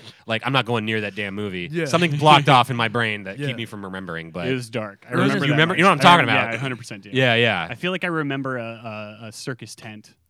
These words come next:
Speaker 1: Yeah.
Speaker 3: at some point.
Speaker 2: Huh.
Speaker 1: Yeah.
Speaker 3: Yeah.
Speaker 1: It's Killer Clowns from Outer Space. I think that's what it was. The back,
Speaker 3: <laughs>
Speaker 1: backdoor sequel.
Speaker 3: Which was one of my childhood favorite movies.
Speaker 1: Uh, <laughs>
Speaker 2: I, uh, my thing is Ernest Scared Stupid.
Speaker 3: Oh,
Speaker 2: So.
Speaker 3: yeah.
Speaker 1: Oh yeah, hey man, Super Soakers.
Speaker 2: That was
Speaker 3: Monster Squad.
Speaker 2: filled with milk.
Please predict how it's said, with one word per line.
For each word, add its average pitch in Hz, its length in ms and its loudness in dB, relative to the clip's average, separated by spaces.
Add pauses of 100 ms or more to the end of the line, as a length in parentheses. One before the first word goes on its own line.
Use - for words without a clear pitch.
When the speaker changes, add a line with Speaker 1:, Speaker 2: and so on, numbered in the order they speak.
(220)
Speaker 1:
Yeah. 185 480 -6
Speaker 3:
at 87 140 -12
some 123 180 -6
point. 113 420 -10
Speaker 2:
Huh. 160 160 -12 (160)
Speaker 1:
Yeah. 110 260 -18 (280)
Speaker 3:
Yeah. 104 240 -14 (100)
Speaker 1:
It's 131 120 -20
Killer 143 180 -4
Clowns 117 240 -8
from 110 80 -12
Outer 85 140 -10
Space. 71 320 -18
I 90 40 -16
think 92 160 -12
that's 87 140 -8
what 175 80 -6
it - 40 0
was. - 80 -10
The 240 40 2
back, 294 340 0
Speaker 3:
<laughs> - 0 -
Speaker 1:
backdoor 175 380 -4
sequel. - 380 -12 (180)
Speaker 3:
Which 294 160 -16
was 277 160 -16
one 269 100 -10
of 262 60 -10
my 262 140 -10
childhood 233 400 -14
favorite 226 300 -16
movies. 240 320 -14
Speaker 1:
Uh, 127 720 -2 (400)
<laughs> - 420 -20
Speaker 2:
I, 113 240 -12
uh, 113 180 -12
my 160 220 -6
thing 175 180 -8
is 117 240 -10
Ernest 113 260 -12
Scared 98 360 -18
Stupid. - 420 -20 (260)
Speaker 3:
Oh, 120 100 -16
Speaker 2:
So. 101 40 -12
Speaker 3:
yeah. 87 220 -16
Speaker 1:
Oh 82 340 -8
yeah, 82 300 -10
hey 82 160 -14
man, 78 240 -14
Super 87 240 -16
Soakers. - 500 -18
Speaker 2:
That 107 140 -14
was 113 100 -8
Speaker 3:
Monster 120 300 -12
Squad. 143 240 -12
Speaker 2:
filled 151 180 -2
with 120 100 -8
milk. 131 300 -10